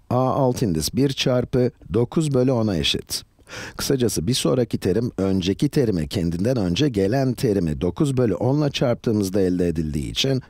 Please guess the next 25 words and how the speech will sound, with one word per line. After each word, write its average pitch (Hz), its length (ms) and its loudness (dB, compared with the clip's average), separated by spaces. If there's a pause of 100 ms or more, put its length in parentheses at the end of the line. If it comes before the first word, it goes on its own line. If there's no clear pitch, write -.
(140)
ikinci 117 400 0
terim 135 360 2 (140)
on 131 260 2
çarpı 120 500 0
dokuz 101 400 0
bölü 76 200 0
on, 123 480 0 (640)
üçüncü 98 400 0
terim 131 380 2 (220)
ikinci 104 420 0
terim 139 300 2
çarpı 107 440 -2
dokuz 90 360 0
bölü 73 200 -2
on, 131 460 0 (1120)
üçüncü 113 340 0
terim 131 360 2
de 127 220 2 (240)
ikinci 120 380 0
terim 147 280 2
çarpı 123 380 0
dokuz 101 340 0
bölü 90 200 2
on, 123 320 2
yani 101 480 0